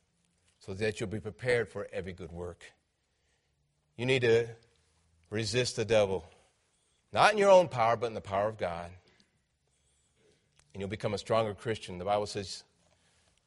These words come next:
that if we are empty, clean vessels,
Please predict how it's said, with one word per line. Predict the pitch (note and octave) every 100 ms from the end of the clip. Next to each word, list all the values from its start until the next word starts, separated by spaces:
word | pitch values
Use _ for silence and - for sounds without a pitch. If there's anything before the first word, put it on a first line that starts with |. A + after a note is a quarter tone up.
| _ _ _ _ _ _ _ _ -
that | F#2
if | F#2+ F#2
we | G2+ F#2+ G2+ _ _ _ _ _ _ _ _ _ _ -
are | G#2 -
empty, | C#3 B2 B2+ B2+ B2+ -
clean | - B2+ A#2+
vessels, | A2 G2 - - - -